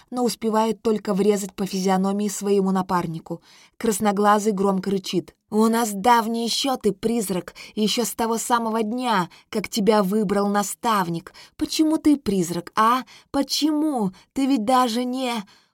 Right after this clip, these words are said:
Он слишком много болтает, думаю я. Кулак призрака заставляет чужака замолчать, хотя бы на какое-то время. Веки Кондора закрываются, а сам он падает на спину,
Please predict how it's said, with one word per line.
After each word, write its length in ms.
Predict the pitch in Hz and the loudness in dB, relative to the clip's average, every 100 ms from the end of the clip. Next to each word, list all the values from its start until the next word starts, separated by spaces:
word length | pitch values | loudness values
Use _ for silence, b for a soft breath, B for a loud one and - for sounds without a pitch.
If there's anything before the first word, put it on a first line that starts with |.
| b | b
Он 140 | 208 | -4
слишком 420 | 202 214 190 214 208 | -2 -4 -4 -4 -2
много 220 | 214 202 | 0 0
болтает, 520 | 214 208 208 190 175 | 0 -2 -2 -2 -2
думаю 400 | 180 185 180 180 | -2 0 0 0
я. 220 | 175 170 B B B | -2 -6 B B B
Кулак 320 | 214 208 196 | 2 2 0
призрака 480 | 220 233 220 226 220 | -4 -2 -2 -4 -4
заставляет 600 | 196 185 208 196 202 190 | -6 -4 -4 -2 -2 -2
чужака 400 | 202 190 190 196 | -4 -4 -4 -4
замолчать, 640 | 190 190 185 - 180 170 - b b b | 0 0 -2 -4 -8 -8 -16 b b b
хотя 320 | 202 208 196 | -6 0 0
бы 100 | 202 | 0
на 80 | 196 | -2
какое-то 460 | 190 190 185 185 | -4 -2 -2 -2
время. 340 | 180 175 165 175 b b b | 0 0 -2 -6 b b b
Веки 320 | 185 220 208 | 2 2 2
Кондора 460 | 202 - 214 190 185 | -6 0 0 2 0
закрываются, 720 | 185 190 185 190 220 - 220 B B - | -2 -4 -2 0 -2 -6 -12 B B -6
а 80 | |
сам 300 | 202 - 226 | -4 0 0
он 160 | 220 214 | 0 -4
падает 460 | 208 202 196 208 202 | 0 2 4 0 0
на 180 | 190 | -2
спину, 400 | 180 - 165 165 | -2 -4 -4 -6